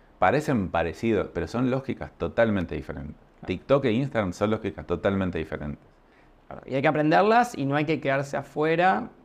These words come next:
Speaker 2: también porque uno construye en la empresa y si no, a veces sí, puede ser medio tarde. Tenés un competidor que empezó hace dos años, por ahí no es mejor que vos, pero ya tiene cincuenta mil
Speaker 1: Sí,
Speaker 2: seguidores
Speaker 1: tal cual.
Speaker 2: y, y sabe cómo vender ahí y uno se, se, se, se queda afuera.
Speaker 1: Bueno, buenísimo. Creo que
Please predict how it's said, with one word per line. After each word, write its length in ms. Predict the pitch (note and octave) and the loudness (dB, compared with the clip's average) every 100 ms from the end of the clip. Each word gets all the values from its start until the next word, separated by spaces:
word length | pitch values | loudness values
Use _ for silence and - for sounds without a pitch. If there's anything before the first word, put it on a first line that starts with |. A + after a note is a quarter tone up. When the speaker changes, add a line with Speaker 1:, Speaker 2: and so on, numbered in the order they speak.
| - _ _ - - | -20 _ _ -20 -10
Speaker 2:
también 240 | B2 C3 | -6 -2
porque 160 | D3+ C#3 | -2 0
uno 140 | D3+ | -2
construye 380 | D3+ D3+ D#3 D3+ | -4 -4 -4 -2
en 60 | C#3+ | -4
la 40 | |
empresa 300 | C3+ D#3+ F#3 | -2 -2 -2
y 40 | C#3 | -4
si 80 | |
no, 100 | C3+ | -2
a 20 | D3 | -2
veces 240 | D3+ D3 | -2 -4
sí, 140 | D#3 | -4
puede 140 | D3 B2+ | -4 -8
ser 120 | C3+ | -8
medio 220 | C3+ C3+ | -6 -4
tarde. 500 | C3+ E3 F#3+ G3+ G3 - - | 2 2 4 2 -2 -10 -6
Tenés 160 | B2+ | -2
un 100 | D#3+ | 0
competidor 420 | D#3 D#3 E3 E3 | 0 2 4 4
que 60 | C#3 | 2
empezó 200 | C3 C3+ | -4 -4
hace 120 | D3+ | 0
dos 160 | D#3+ F#3+ | 0 2
años, 220 | G3 G3 | 2 2
por 100 | E3+ | 0
ahí 60 | F#3 | 0
no 80 | |
es 40 | F#3 | 0
mejor 220 | C#3+ C3+ | 0 0
que 80 | D3 | 2
vos, 260 | C#3 C3+ - - | 0 -2 -10 -8
pero 120 | C3 | -6
ya 120 | C3 | -4
tiene 200 | D3 C#3+ | -4 -4
cincuenta 360 | C#3 C3+ C3 C#3 | -6 -6 -4 -4
mil 100 | D3+ | -2
Speaker 1:
Sí, 60 | |
Speaker 2:
seguidores 500 | D3+ D#3 E3+ E3+ D#3 | 0 2 2 2 0
Speaker 1:
tal 100 | C#3 C3+ | -2 -8
cual. 80 | - - - _ _ _ - | -16 -20 -20 _ _ _ -14
Speaker 2:
y, 120 | - | -10
y 60 | A#2+ | -2
sabe 260 | C#3+ D3+ C#3 | 2 2 2
cómo 160 | C#3 | -2
vender 260 | C#3 D3 D#3 | 0 0 2
ahí 400 | D#3 F3+ A3+ G#3 | 4 4 2 2
y 40 | |
uno 160 | D3+ C#3 | -2 -4
se, 240 | C#3 - - | -6 -10 -10
se, 200 | - - | -16 -16
se, 160 | - - | -18 -16
se 180 | - - | -10 -8
queda 100 | A#2 | -4
afuera. 380 | D#3 D#3 C#3 - - _ _ _ _ _ | -2 -2 -4 -14 -20 _ _ _ _ _
Speaker 1:
Bueno, 260 | F#3 C#3+ C#3+ | 2 4 4
buenísimo. 500 | D#3 D#3 C3+ A#2+ A#2 | 2 0 0 0 2
Creo 200 | C3 B2 | 2 4
que 320 | A2+ A#2 - | 4 2 -2